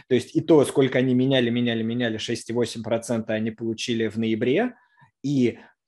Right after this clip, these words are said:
несмотря на то, что это была самая высокая инфляция за последние сорок лет, эм, э, тем не менее, как бы рынок достаточно по-бычьи отреагировал на это, потому что она была, внимание, в целях, да, то есть там цель стояла какая-то типа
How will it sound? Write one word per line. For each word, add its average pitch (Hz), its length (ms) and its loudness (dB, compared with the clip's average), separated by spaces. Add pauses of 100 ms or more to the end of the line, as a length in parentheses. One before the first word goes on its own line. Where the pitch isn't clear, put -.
несмотря 139 540 2
на 131 80 0
то, 143 100 2
что - 180 -4
это 120 140 -4
была 123 220 0
самая 123 260 -4
высокая 120 400 -6
инфляция 127 460 -2
за 107 120 -14
последние 113 520 -2
сорок 113 400 -2
лет, 120 320 0 (360)
эм, 104 680 -8 (140)
э, - 360 -14
тем 143 260 2
не 135 80 2
менее, 127 520 0 (840)
как 117 180 0
бы 123 100 6
рынок 135 380 4
достаточно 127 480 -2
по-бычьи 131 480 -4
отреагировал 123 640 -4
на 214 120 -4
это, 247 160 -6
потому 131 340 -8
что 151 160 0
она 151 160 2
была, 165 400 2 (440)
внимание, 143 480 2
в 214 120 -2
целях, 143 480 4 (180)
да, 139 220 -2
то 156 100 -4
есть 131 160 -4
там 123 240 -4
цель 139 220 0
стояла 123 300 -4
какая-то 117 340 -8
типа 120 300 -4